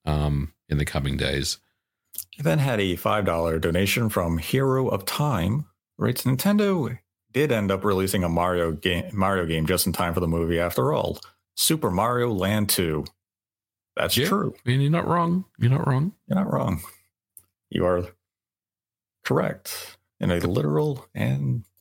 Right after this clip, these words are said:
Speaker 1: It's like saying that there was a Zelda game last year, Majora's
Speaker 2: Yeah.
Speaker 1: Mask.
Speaker 2: I mean, you're technically correct, which is the best
Speaker 1: Yep.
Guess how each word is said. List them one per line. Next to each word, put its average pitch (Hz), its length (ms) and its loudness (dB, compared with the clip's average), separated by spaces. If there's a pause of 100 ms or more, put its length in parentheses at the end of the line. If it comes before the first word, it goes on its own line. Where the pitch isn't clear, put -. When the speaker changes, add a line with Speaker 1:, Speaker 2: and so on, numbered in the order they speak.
(180)
Speaker 1:
It's - 140 0
like 131 180 2
saying 120 360 2
that 104 280 0 (640)
there 117 120 4
was 117 340 2
a 107 80 2
Zelda 82 320 2
game 76 300 0
last 71 400 -2
year, 71 280 -4 (1080)
Majora's 87 320 2
Speaker 2:
Yeah. 107 60 2
Speaker 1:
Mask. - 380 0 (520)
Speaker 2:
I - 40 -10
mean, 90 400 2 (160)
you're 110 100 -4
technically 107 440 0
correct, 101 420 -2
which - 200 -2
is 98 260 -2
the 101 360 0
best - 440 -2
Speaker 1:
Yep. 107 140 -2